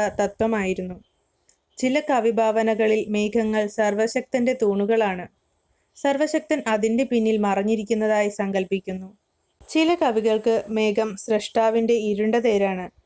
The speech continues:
കാറ്റും കൊടുങ്കാറ്റും അവ്യവസ്ഥയും കൊണ്ടുവരുന്നത് മേഘങ്ങളാണെന്ന് പറയുന്നു. മേഘങ്ങളുടെ വരവും പോക്കും മനുഷ്യബോധത്തിന് അജ്ഞാതമാണെന്ന ചിന്ത ബൈബിളിലുണ്ട്. വേദപുസ്തകത്തിൽ മേഘം അനിത്യതയുടെ പ്രതീകമായി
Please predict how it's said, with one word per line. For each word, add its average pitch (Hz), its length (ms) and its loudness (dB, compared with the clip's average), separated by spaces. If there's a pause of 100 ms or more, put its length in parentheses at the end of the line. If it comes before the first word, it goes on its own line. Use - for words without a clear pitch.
(460)
കാറ്റും 240 500 0
കൊടുങ്കാറ്റും 226 720 0 (140)
അവ്യവസ്ഥയും 226 1080 0 (600)
കൊണ്ടുവരുന്നത് 233 960 2
മേഘങ്ങളാണെന്ന് 220 960 0
പറയുന്നു. 190 400 -2 (460)
മേഘങ്ങളുടെ 302 760 0
വരവും 233 480 0
പോക്കും 233 400 0
മനുഷ്യബോധത്തിന് 226 840 -2
അജ്ഞാതമാണെന്ന 226 1000 -2
ചിന്ത 214 380 -4
ബൈബിളിലുണ്ട്. 196 800 -2 (520)
വേദപുസ്തകത്തിൽ 247 1040 0
മേഘം 214 520 -2 (220)
അനിത്യതയുടെ 240 840 0
പ്രതീകമായി 226 680 0